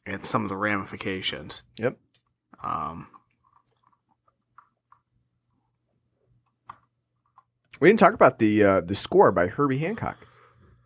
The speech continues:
Speaker 1: It's good, but, um, like a lot of blaxploitation films, 'cause a lot of them get very well-renowned composers.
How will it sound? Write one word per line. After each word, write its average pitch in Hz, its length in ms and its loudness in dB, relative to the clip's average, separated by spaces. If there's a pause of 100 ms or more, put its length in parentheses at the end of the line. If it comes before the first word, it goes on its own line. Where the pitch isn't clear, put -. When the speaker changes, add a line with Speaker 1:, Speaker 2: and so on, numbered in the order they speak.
(640)
Speaker 1:
It's 208 200 4
good, 202 400 8 (380)
but, 175 280 8
um, 143 720 8 (1000)
like 160 140 -2
a 160 40 4
lot 151 240 8
of 127 80 -6
blaxploitation 120 680 0
films, 110 240 -4
'cause - 100 -10
a 107 80 -4
lot 110 260 6
of 107 80 2
them 110 180 0
get 113 300 2
very 104 600 0 (220)
well-renowned 107 760 4
composers. 135 760 0